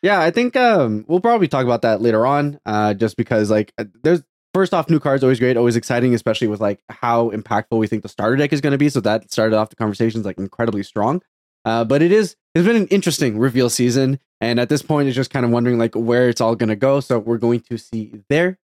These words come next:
Uh, first, we're gonna jump into Glasgow, talk about that Grand Open. Uh, we've gotten information about the Pro Tour as well,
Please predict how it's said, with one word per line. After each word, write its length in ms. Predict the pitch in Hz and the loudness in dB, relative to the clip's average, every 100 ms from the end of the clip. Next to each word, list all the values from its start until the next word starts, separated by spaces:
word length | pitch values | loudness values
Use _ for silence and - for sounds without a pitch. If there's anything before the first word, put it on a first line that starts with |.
| _ | _
Uh, 100 | 104 | -4
first, 240 | 98 151 | -2 -2
we're 60 | 147 | -2
gonna 180 | 131 123 | -2 -2
jump 240 | 131 127 | -4 -4
into 480 | 127 120 117 - 117 | -4 -4 -4 -4 -4
Glasgow, 460 | 107 135 160 - 156 | 0 0 0 -2 -4
talk 200 | - 113 | -2 -4
about 200 | 98 95 | -4 -6
that 160 | 185 | -12
Grand 240 | - 95 104 | -8 -8 -4
Open. 360 | - 190 190 185 _ _ - | -2 0 0 -2 _ _ -4
Uh, 260 | 101 95 95 | -2 -2 -2
we've 160 | 110 | -4
gotten 240 | 113 113 110 | -2 -2 -4
information 520 | 113 113 113 113 113 | -6 -4 -4 -4 -6
about 220 | 101 110 | -4 -4
the 60 | - | -6
Pro 300 | _ 180 185 | _ 0 0
Tour 340 | _ 180 165 | _ 0 0
as 280 | - 139 131 | 0 -2 0
well, 540 | 139 110 117 139 160 | -2 -2 0 0 0